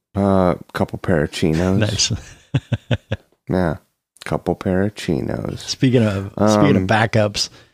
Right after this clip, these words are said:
Speaker 2: uh, fucking, I was at work the other night and, um, they were doing a board meeting that was live streamed and they were gonna announce something that was very important. So we had a lot of viewers on the live stream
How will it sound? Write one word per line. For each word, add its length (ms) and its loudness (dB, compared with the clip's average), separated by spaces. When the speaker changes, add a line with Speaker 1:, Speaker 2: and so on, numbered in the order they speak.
Speaker 2:
uh, 520 0
fucking, 640 -2
I 60 4
was 120 4
at 120 4
work 260 2
the 120 4
other 160 4
night 320 2
and, 380 2
um, 420 -2
they 100 0
were 100 2
doing 180 2
a 80 0
board 420 0
meeting 580 -2
that 220 0
was 240 -2
live 300 0
streamed 500 -2
and 500 -2
they 80 4
were 140 4
gonna 120 4
announce 400 0
something 260 0
that 200 0
was 160 0
very 600 0
important. 680 -4
So 180 0
we 140 0
had 120 -2
a 60 -2
lot 300 -2
of 120 -2
viewers 520 -2
on 160 -4
the 80 -2
live 300 0
stream 400 -2